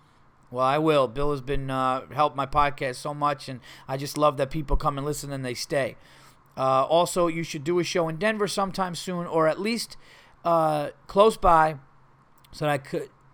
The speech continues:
so I can come out and show support. Thanks again from a native Chicano fucker from the Mile High. Peace, Santi of three oh three. Well, thank you so much.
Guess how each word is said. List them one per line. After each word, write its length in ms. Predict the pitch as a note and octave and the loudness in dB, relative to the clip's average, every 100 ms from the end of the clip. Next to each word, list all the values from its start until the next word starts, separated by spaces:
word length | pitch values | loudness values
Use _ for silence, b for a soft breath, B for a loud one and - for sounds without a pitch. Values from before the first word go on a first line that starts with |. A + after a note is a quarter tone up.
| - | -16
so 240 | - C#3+ | -6 -4
I 160 | D3+ D#3+ | 0 -2
can 180 | - C#3 | -4 -8
come 280 | - F#3+ F3+ | 4 4 4
out 320 | D#3+ D#3 - - | 2 2 0 -10
and 160 | C#3 | -10
show 220 | - D3 | -6 -6
support. 500 | C3+ C#3 - C3 - | -6 -4 -2 0 -2
Thanks 300 | - E3 D#3+ | -6 -8 -6
again 440 | E3+ D3+ D3+ C#3+ C3+ B B B B | -8 -4 -4 -4 -10 B B B B
from 460 | - - D3 C3+ C#3+ | -4 0 2 0 -4
a 80 | B2+ | -8
native 680 | C3+ D#3 F3+ F3 F3 D3+ - | -4 0 2 2 0 -2 -2
Chicano 600 | D#3 D#3 D#3+ E3 E3+ D#3 | -2 0 0 2 0 -4
fucker 600 | - E3 D3+ D3+ C#3 C3+ b b b b | -2 0 0 -2 -6 -8 b b b b
from 200 | - C#3+ | -12 -8
the 80 | C3+ | -4
Mile 340 | D3 D3 C#3 | 0 2 2
High. 200 | C#3 B2 | 0 -2
Peace, 400 | - D#3+ D3+ - - | 0 0 0 -8 -10
Santi 720 | - D#3 C#3+ C3+ - D3 - | -6 -4 -4 -6 -8 -10 -6
of 220 | C3 A#2+ | -4 -4
three 400 | - - D3+ D3+ C#3+ | -10 -8 -6 -4 -4
oh 160 | C#3 | -6
three. 240 | C3+ C#3 B2+ | -6 -10 -10
Well, 140 | A#2+ | -10
thank 320 | - F#3 F#3+ | -4 -2 -2
you 60 | F3 | -8
so 260 | - F3+ | -4 -2
much. 400 | E3 D#3 - - | 0 -2 -4 -14